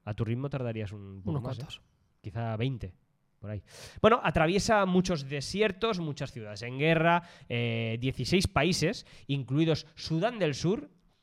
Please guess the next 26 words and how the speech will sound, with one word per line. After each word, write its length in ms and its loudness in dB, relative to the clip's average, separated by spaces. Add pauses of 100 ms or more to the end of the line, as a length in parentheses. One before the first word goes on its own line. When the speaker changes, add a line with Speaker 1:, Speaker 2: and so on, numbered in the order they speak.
(380)
Speaker 1:
y 140 -8
Siria, 460 -12
Carlos. 320 -16 (220)
Speaker 2:
Sí, 240 6
dos 220 6
de 80 6
los 200 8
lugares, 500 6
eh, 100 6
más 160 4
complicados 500 4
en 80 2
el 80 2
globo 200 8
terráqueo. 380 6
Os 60 2
digo, 220 2
no 100 -2
es 120 -4
una 440 -2
ruta 540 0
especialmente 500 2
apetecible, 480 8
pero 160 4
es 120 4
el, 200 4